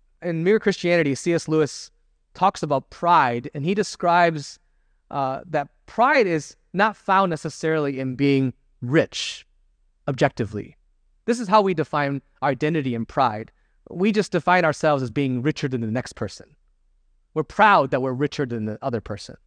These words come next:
We, we do it by comparison. So if you, you're very talented,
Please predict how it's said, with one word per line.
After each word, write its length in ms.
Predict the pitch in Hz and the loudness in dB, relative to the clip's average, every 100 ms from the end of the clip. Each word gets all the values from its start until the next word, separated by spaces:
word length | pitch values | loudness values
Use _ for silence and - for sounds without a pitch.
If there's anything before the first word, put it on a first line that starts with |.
| _ _ _ _ _ _ _ _ _ _ - | _ _ _ _ _ _ _ _ _ _ -2
We, 160 | 165 | 0
we 140 | 151 180 | 0 0
do 100 | 190 | 4
it 60 | |
by 100 | 165 | 4
comparison. 720 | 151 151 - 247 131 - 104 - _ _ _ _ _ | 2 0 0 0 0 -4 -16 -18 _ _ _ _ _
So 240 | 208 175 - - | 2 2 0 -6
if 120 | 180 | -4
you, 140 | 196 | -2
you're 200 | 190 175 - | 0 0 2
very 200 | 180 185 | 2 2
talented, 720 | - 220 226 185 - 131 139 | 2 2 4 2 0 -4 -4